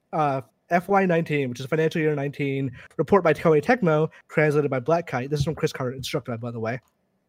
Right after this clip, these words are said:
The company is not only having a better year than the last fiscal period, but still plans on localizing a few things they've been mum on recently, including Scramble. According to the report, D L C is a cash cow for them. Sadly, D O A six's explo-, exploitative add-ons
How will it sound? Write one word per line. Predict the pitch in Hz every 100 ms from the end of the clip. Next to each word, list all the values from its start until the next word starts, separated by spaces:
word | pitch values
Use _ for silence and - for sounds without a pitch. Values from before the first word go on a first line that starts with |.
| _
The | 165
company | - 214 220
is | 185
not | 202
only | 208 190
having | 190 185
a |
better | 143 156 175
year | 143 143 170
than | 160
the | 143
last | 143 -
fiscal | 143 -
period, | 185 202 220 226 226 -
but | 165 151
still | 185 208
plans | 208 196
on | 185 156
localizing | 170 175 170 156
a | 135
few | 151 175
things | 151 156
they've | 147
been | 143 143
mum | 170
on | 160 131
recently, | 127 - 135 131 - _
including | 160 - 170 170
Scramble. | 160 - 147 127 104 - _ _ _ _ -
According | 175 190 202
to |
the | 190
report, | 170 165 160 170 170 - 147
D | 147
L | 170
C | 170 180
is | 156
a |
cash | 143 - 233 240
cow | 151 127
for | 131
them. | 117 107 120 - _
Sadly, | - 156 151 147 143
D | 143 143
O | 143
A | 135
six's | - 143 147 135 139
explo-, | 135 - 143 - 190
exploitative | 202 208 202 185 175
add-ons | 147 147 139 135 135